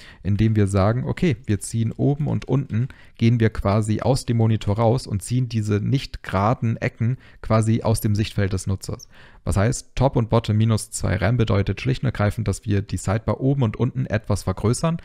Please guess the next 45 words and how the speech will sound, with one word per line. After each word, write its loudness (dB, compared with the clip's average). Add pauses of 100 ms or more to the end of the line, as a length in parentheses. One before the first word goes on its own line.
(240)
sodass 2
die -2
runden 2
oder -2
die -6
abgerundeten 0
Ecken -2
nicht -2
mehr 2
sichtbar -4
sind, -4 (280)
sodass 2
unser 2
gui-Filter 2
hierauf 0
eigentlich -4
keinen -2
Effekt -4
mehr -2
hat, -6
zumindest -2
keinen -4
sichtlichen -6
Effekt. -12 (680)
Das 0
nächste, 2
was 2
wir 0
brauchen, 2
ist -2
eine 0
Navigation. 0 (340)
Ähm, 0
das 2
ist -2
einfach 0
unser 0
Nav-Objekt -2
hier -2
drin. 0
Ups, -8
das -16
wollte -4
ich -10
nicht, -4